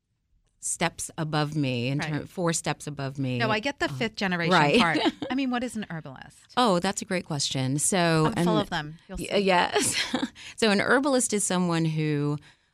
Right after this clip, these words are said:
Speaker 1: um, should have a working knowledge of the vast majority of herbs, and that really takes a lifetime to do.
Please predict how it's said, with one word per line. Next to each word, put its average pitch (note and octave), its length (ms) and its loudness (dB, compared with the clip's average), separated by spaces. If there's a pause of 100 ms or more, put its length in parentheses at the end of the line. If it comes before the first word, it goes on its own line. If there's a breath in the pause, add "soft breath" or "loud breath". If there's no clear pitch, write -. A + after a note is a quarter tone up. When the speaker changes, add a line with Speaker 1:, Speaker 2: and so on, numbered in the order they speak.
(160 soft breath)
Speaker 1:
um, D3+ 160 0
should F#3 220 0
have E3 200 0
a D#3+ 60 -2
working E3 540 -2
knowledge D3 720 -2 (120)
of C3+ 520 -4 (420)
the D#3+ 100 -2
vast D3+ 440 -2
majority C#3+ 500 0
of C3+ 100 -4
herbs, C#3 320 -4
and F#3 120 0
that B3 120 -2
really C4+ 220 -2
takes A#3+ 240 -6
a G3 40 -6
lifetime E3 600 -6
to D3 140 -10
do. C#3+ 360 -6